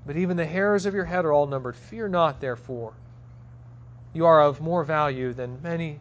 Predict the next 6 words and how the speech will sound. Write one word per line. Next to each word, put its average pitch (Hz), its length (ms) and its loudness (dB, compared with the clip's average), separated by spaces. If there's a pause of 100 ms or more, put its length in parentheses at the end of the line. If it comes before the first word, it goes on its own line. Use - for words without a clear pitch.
sparrows." - 680 -16 (2500)
God 202 300 4
clearly 170 400 0
cares 127 400 -8
for - 180 -14
us. - 360 -16